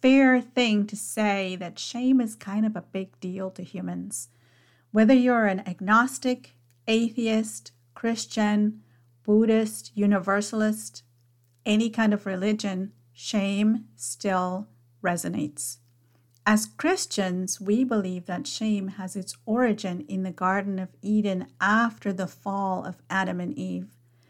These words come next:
God enters the garden looking for them only to discover that they've covered themselves with fig leaves to cover their nakedness.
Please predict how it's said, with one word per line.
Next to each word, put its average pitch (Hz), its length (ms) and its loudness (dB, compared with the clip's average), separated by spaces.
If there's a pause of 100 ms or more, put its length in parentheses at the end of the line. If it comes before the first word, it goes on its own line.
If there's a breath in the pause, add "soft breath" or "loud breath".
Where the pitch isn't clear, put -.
(440)
God 294 420 0
enters 262 460 4
the 240 100 -2
garden 214 460 2
looking 240 300 2
for 254 100 -4
them 214 320 0
only 302 440 4
to 285 100 2
discover 214 880 0 (260 soft breath)
that 214 160 0
they've 214 260 2
covered 277 440 2
themselves 202 760 2
with 190 200 -12 (120)
fig 254 240 0
leaves 185 460 -8
to - 120 -8
cover 208 460 -2
their 190 220 -2
nakedness. 185 960 -8